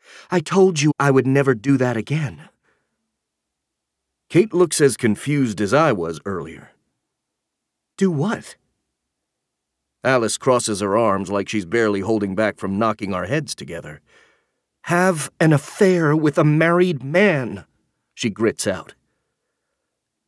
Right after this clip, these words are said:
"What are you talking about?" Kate's obviously as confused as I was. Alice jabs a finger at me.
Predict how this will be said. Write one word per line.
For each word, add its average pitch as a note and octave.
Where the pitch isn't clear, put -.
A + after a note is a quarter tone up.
"What C4
are C4+
you A3+
talking G#3+
about?" -
Kate's F3+
obviously A#2+
as G2+
confused G2+
as F#2
I C3
was. -
Alice B2+
jabs B2
a G2
finger B2+
at -
me. -